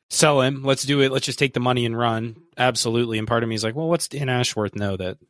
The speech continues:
that we don't?" But, um, I do think anywhere between twenty and twenty-five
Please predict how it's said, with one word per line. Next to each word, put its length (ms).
that 120
we 140
don't?" 400
But, 260
um, 440
I 100
do 160
think 180
anywhere 320
between 280
twenty 300
and 100
twenty-five 840